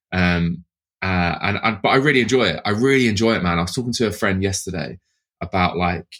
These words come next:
basically the joys of being a musician and the, and how to do it for a long time and, and what he's found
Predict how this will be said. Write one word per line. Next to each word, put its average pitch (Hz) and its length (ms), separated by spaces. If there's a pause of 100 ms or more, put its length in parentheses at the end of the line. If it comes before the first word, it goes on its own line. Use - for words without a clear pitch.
(240)
basically 101 500
the 90 100
joys 101 420
of 92 120
being 95 240
a - 20
musician 87 600 (840)
and 104 140
the, 104 140
and 92 280 (220)
how 110 260
to 95 340 (360)
do 117 180
it 139 120
for 104 140
a 98 40
long 95 180
time 92 400
and, 80 200 (240)
and 90 160
what 95 200
he's 92 260
found 87 540